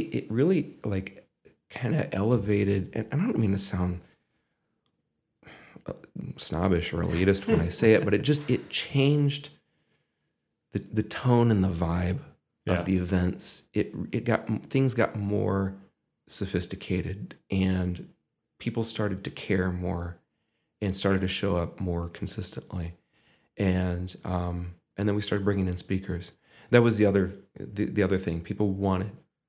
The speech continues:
Speaker 1: content.
Speaker 2: Yeah, yeah.
Speaker 1: Um,
Speaker 2: So before the speakers, it was just, "Let's gather and talk amongst
Speaker 1: "Hey, let's get
Speaker 2: ourselves,"
Speaker 1: together.
Speaker 2: and
Speaker 1: We'll
Speaker 2: yeah.
Speaker 1: grab a drink.
Speaker 2: Yeah.
Speaker 1: Let's catch up.
Speaker 2: Yeah.
Speaker 1: What are you doing? Here's what I'm doing."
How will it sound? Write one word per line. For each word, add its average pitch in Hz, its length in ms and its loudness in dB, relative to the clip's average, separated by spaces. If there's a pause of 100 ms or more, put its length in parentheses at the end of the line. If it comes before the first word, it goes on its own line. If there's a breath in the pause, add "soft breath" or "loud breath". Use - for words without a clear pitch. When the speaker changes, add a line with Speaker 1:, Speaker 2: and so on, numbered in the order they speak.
Speaker 1:
content. - 500 -4 (220)
Speaker 2:
Yeah, 95 180 -2 (180)
yeah. 92 280 -6
Speaker 1:
Um, 82 440 -4 (220 soft breath)
Speaker 2:
So - 140 2
before 113 260 6
the 98 60 6
speakers, 101 420 0
it 90 80 -2
was 85 100 -4
just, - 380 -6
"Let's 101 180 -8
gather 90 420 0
and 87 360 -6
talk 95 240 0
amongst 95 240 2
Speaker 1:
"Hey, 196 100 10
let's 180 200 6
get - 100 8
Speaker 2:
ourselves," - 60 4
Speaker 1:
together. 139 360 10
Speaker 2:
and - 220 -6
Speaker 1:
We'll 117 100 4
Speaker 2:
yeah. 104 40 2
Speaker 1:
grab 117 180 10
a 113 40 4
drink. 113 440 6 (100)
Speaker 2:
Yeah. 82 180 -8 (140)
Speaker 1:
Let's 117 200 0
catch - 300 4
up. 101 380 2 (100)
Speaker 2:
Yeah. - 140 -6
Speaker 1:
What 107 160 8
are 113 40 4
you 110 140 6
doing? 104 440 4
Here's 98 200 -2
what 95 100 2
I'm 95 160 6
doing." 92 440 2